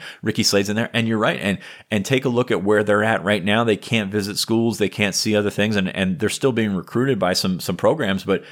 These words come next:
maybe, you know, a kid is looking. Maybe Ricky Slade's looking at a,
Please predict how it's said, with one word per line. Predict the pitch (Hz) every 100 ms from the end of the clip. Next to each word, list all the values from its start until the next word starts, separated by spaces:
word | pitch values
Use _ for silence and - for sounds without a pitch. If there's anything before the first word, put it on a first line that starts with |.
| - -
maybe, | - 101 113 113 104 95 - -
you | 101
know, | 101
a | 95
kid | - 117
is | 107 95
looking. | 107 107 104 98 98 -
Maybe | 90 104 110
Ricky | 104 110
Slade's | 95 110 107 95
looking | 107 - 110
at | 104
a, | 104